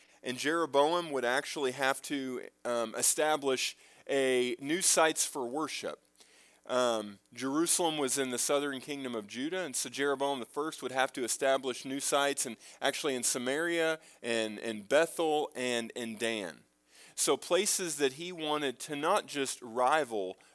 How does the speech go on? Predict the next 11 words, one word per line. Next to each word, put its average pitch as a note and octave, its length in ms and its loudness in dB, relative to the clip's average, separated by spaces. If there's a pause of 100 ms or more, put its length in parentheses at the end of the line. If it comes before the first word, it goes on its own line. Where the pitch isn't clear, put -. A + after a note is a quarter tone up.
but B2 220 0
be C#3 160 -4
completely F3 720 -8
separate - 600 0 (320)
from B2 200 -8
Jerusalem. G#2+ 640 -6 (420)
For C#3+ 300 2 (160)
Jerusalem F3+ 680 0
was B2 220 -4
worshiping B2 540 -4
Yahweh, F3+ 560 0